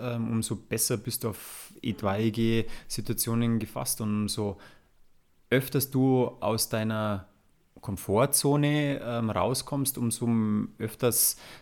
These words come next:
ähm, also bewegungstechnisch aus der Komfortzone rauskommst, umso mehr Erfahrungen sammelst du und umso mehr kannst du da wieder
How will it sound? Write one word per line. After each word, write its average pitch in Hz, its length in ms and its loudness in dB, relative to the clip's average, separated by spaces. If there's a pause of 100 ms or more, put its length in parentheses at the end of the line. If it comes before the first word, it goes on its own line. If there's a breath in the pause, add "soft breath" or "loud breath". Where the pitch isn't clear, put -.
(140)
ähm, 110 560 -2
also 92 140 -2
bewegungstechnisch 123 680 2
aus 120 140 0
der - 100 -6
Komfortzone 117 680 0
rauskommst, 110 440 -2
umso 107 300 -2 (320 loud breath)
mehr 120 920 2 (420)
Erfahrungen 120 560 4
sammelst 95 460 -4
du 101 40 -10
und 95 140 -6
umso 98 260 -4
mehr 98 360 -2
kannst 110 360 -4
du 117 40 -6
da 107 180 -2
wieder 113 280 -2